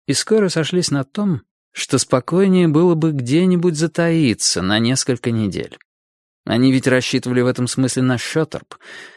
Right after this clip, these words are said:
но все планы поломал внезапный визит незваного гостя, на которого, в свою очередь, совершила мягкую посадку Соня.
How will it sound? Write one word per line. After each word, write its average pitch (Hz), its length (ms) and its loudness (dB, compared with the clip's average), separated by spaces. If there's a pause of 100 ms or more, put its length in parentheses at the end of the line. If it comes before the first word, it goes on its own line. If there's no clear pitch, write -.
(120)
но 170 320 2 (320)
все 170 280 -4
планы 151 400 2
поломал 143 460 2
внезапный 131 680 0
визит 113 360 -2
незваного 117 560 2
гостя, 101 580 -2 (280)
на 135 160 4
которого, 113 560 0
в - 40 -10
свою 101 300 -2
очередь, 90 400 -6
совершила 170 560 0
мягкую 131 480 -2
посадку - 580 -6
Соня. 71 420 -10